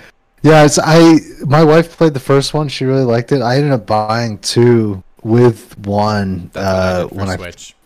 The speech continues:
Speaker 2: Yeah.
Speaker 1: when I first got my Switch. I played through most of one. I never got to two. Uh, my wife ended up not even playing two, and I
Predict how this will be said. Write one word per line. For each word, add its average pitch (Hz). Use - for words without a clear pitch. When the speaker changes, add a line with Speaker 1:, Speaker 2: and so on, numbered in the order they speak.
Speaker 2:
Yeah. 92
Speaker 1:
when 107
I 98
first -
got 113
my 98
Switch. 110
I 110
played 160
through 135
most 143
of 147
one. 127
I 110
never 127
got 131
to 123
two. 110
Uh, 104
my 98
wife 110
ended 113
up 98
not 101
even 92
playing 101
two, 82
and 82
I 87